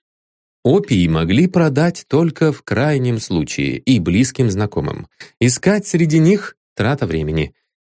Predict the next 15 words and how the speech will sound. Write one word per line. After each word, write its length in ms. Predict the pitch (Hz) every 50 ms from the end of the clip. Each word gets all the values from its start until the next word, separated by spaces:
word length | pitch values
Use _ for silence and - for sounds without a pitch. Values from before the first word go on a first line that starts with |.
| _ _ -
Ещё 460 | 95 117 196 202 - - - 214 220
одно 260 | 202 156 123 127 117 110
место, 420 | 107 95 82 - - - 85 82
где 200 | 80 85 101 104
водился 480 | 98 104 98 104 95 85 - - 98 -
опий – 500 | - 104 92 - - 73 71 69 - _ _ _ _ -
общежитие 720 | - 123 131 127 - - 120 131 214 214 - 190 185 185 180
китайских 640 | - 151 127 147 147 156 - - - 151 135 - 147
рабочих 560 | 160 180 175 175 160 - - - 76 - -
в 140 | - 82 90
новой 380 | 104 107 95 87 85 85 85 82
деревне. 520 | 92 120 120 98 73 71 73 71 - - _ _ _ _ _ _
Китайцы 680 | - 160 151 - 220 226 220 208 - - - 202 202
осторожнее 720 | - 180 170 - - 190 175 151 135 120 110 120 120 120 120
зубников, 640 | 113 120 120 117 127 127 123 - 135 131 123 -